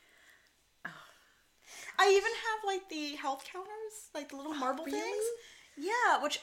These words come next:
Speaker 2: I never used 'cause I never actually learned how to play the Pokemon card game.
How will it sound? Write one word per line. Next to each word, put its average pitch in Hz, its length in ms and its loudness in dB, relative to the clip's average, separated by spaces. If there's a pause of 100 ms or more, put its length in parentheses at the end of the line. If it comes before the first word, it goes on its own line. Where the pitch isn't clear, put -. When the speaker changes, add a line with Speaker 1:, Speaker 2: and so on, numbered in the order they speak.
(200)
Speaker 2:
I 302 120 8
never 339 240 4
used 320 420 -2
'cause - 120 -10
I 233 40 0
never 254 260 -2 (180)
actually - 280 -2
learned 247 300 -4
how 202 260 2
to 226 80 -4
play 233 240 0
the 254 80 -2
Pokemon 262 560 2
card 277 260 6
game. 196 320 -2